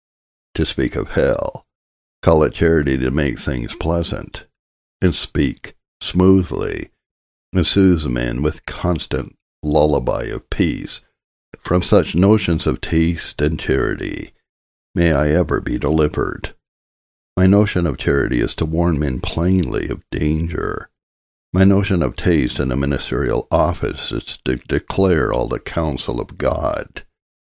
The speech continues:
If I never spoke of hell, I would think I'd kept back something that was profitable,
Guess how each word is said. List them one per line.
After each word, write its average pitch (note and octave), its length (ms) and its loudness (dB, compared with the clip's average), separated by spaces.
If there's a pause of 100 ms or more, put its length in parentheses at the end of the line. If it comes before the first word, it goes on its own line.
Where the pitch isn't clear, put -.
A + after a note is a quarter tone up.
(180)
If G2+ 180 4
I F2 100 6
never G2 360 4
spoke E2 340 -2
of C#2 140 -2
hell, A#1+ 340 0
I D#2+ 80 2
would E2 200 0
think F2 300 -2
I'd C#2+ 240 0
kept E2 280 0
back E2 340 -2
something - 540 -2
that - 140 -8
was - 120 -12
profitable, F#2+ 960 -4